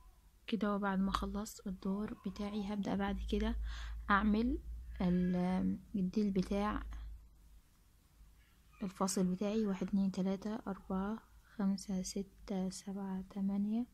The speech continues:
تسعة، عشرة، حداشر، اتناشر، تلاتاشر، أربعتاشر، خمستاشر، ستاشر، سبعتاشر، تمنتاشر، تسعتاشر، عشرين، واحد وعشرين، اتنين وعشرين. طبعًا بالطول اللي انتوا حابينه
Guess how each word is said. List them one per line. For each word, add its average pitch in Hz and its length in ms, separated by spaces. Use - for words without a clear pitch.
تسعة، 190 720
عشرة، 190 280
حداشر، 196 640
اتناشر، 190 540
تلاتاشر، 190 840
أربعتاشر، 190 680
خمستاشر، 196 760
ستاشر، - 680
سبعتاشر، 190 720
تمنتاشر، 190 680
تسعتاشر، 208 760
عشرين، 208 540
واحد 214 220
وعشرين، 196 340
اتنين 196 220
وعشرين. 202 520
طبعًا 220 280
بالطول 220 320
اللي 208 140
انتوا 214 200
حابينه 226 520